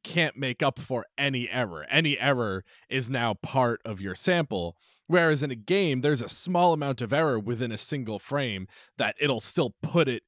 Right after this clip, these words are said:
in that frame and count frames normally. It's subdividing the time in small, in a small number of segments instead of infinite numbers of segments.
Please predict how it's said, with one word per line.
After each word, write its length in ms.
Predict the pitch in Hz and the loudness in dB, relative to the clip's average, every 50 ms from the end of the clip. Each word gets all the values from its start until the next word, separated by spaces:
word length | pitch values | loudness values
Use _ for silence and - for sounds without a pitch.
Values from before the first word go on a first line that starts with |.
| _ - | _ -2
in 280 | - 147 143 139 127 113 92 98 | 0 0 0 0 0 -4 -4 -4
that 300 | 104 120 117 117 110 - - _ - | -2 0 0 0 0 -4 -6 _ -20
frame 580 | - - - 151 143 127 117 104 92 87 87 - - | -20 -12 -4 -2 -2 0 0 -2 -4 -6 -8 -10 -10
and 220 | 107 104 92 - | -10 -10 -10 -10
count 320 | - - 120 101 - - | -8 -8 -8 -8 -8 -10
frames 340 | - - 113 98 92 87 87 | -12 -12 -10 -8 -8 -8 -8
normally. 300 | 107 104 95 73 78 78 | -6 -8 -8 -8 -10 -14
It's 120 | 80 - - | -12 -10 -4
subdividing 600 | - 175 156 135 120 131 107 123 117 113 107 107 | 0 0 0 0 0 -4 -2 -2 -2 -2 -4 -6
the 80 | 90 92 | -10 -10
time 480 | - - 120 113 110 101 92 90 87 - - - - - - - _ _ _ _ | -12 -10 -8 -8 -6 -6 -6 -8 -10 -12 -16 -20 -20 -20 -20 -20 _ _ _ _
in 320 | - 139 127 113 110 101 90 | -2 -2 -2 -2 -2 -4 -4
small, 640 | - - - - 143 139 156 160 156 147 131 123 - - | -4 -4 -2 0 4 6 6 6 6 6 2 0 -4 -8
in 300 | 123 120 113 117 110 95 - - | -8 -6 -6 -6 -8 -10 -12 -10
a 80 | - 120 | -8 -6
small 300 | - - 165 165 151 147 | -4 0 2 4 4 4
number 240 | 135 127 117 117 110 | 2 0 -2 -2 -4
of 100 | 92 - | -4 -4
segments 460 | - 165 147 120 113 107 92 87 98 | -2 -2 -2 -2 -4 -6 -8 -8 -8
instead 260 | 101 - - - 98 | -10 -10 -8 -8 -8
of 100 | 92 82 - _ - | -8 -10 -12 _ -6
infinite 380 | 131 113 - - 104 87 - | -6 -6 -6 -8 -10 -10 -8
numbers 340 | 101 98 95 85 80 71 - | -8 -8 -8 -8 -10 -12 -14
of 60 | - | -16
segments. 520 | - - - - _ _ _ _ - - | -16 -18 -18 -18 _ _ _ _ -20 -20